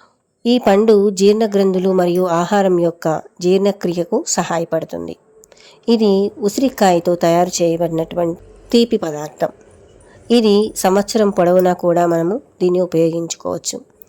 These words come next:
సాధారణంగా మధుమేహం, కొలెస్ట్రాల్ ఉన్నవాళ్ళు, గుండె సమస్య ఉన్నవాళ్ళు ఇది రోజు ఒకటి తింటే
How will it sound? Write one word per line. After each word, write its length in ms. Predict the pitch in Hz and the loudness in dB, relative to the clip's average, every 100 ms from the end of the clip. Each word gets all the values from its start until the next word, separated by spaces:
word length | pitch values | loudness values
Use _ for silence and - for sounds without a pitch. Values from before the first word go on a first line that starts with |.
| - - - | -20 -20 -2
సాధారణంగా 640 | 220 214 220 202 185 185 | 2 4 4 2 0 2
మధుమేహం, 580 | 180 175 185 190 175 185 | 0 0 0 0 -2 -4
కొలెస్ట్రాల్ 640 | 180 180 180 190 - 185 175 | -2 0 0 0 0 0 0
ఉన్నవాళ్ళు, 520 | 165 170 170 165 175 | 0 0 0 0 -2
గుండె 280 | 170 180 196 | -2 -2 -2
సమస్య 420 | 208 185 - 175 | 0 -2 -2 -4
ఉన్నవాళ్ళు 500 | 160 165 165 165 165 - - | -2 -2 -2 -2 -6 -12 -8
ఇది 220 | 185 180 | -4 -2
రోజు 300 | 175 175 185 | 0 -2 0
ఒకటి 300 | 190 170 165 | 0 -2 -4
తింటే 400 | 165 165 170 220 | -6 -6 -2 -4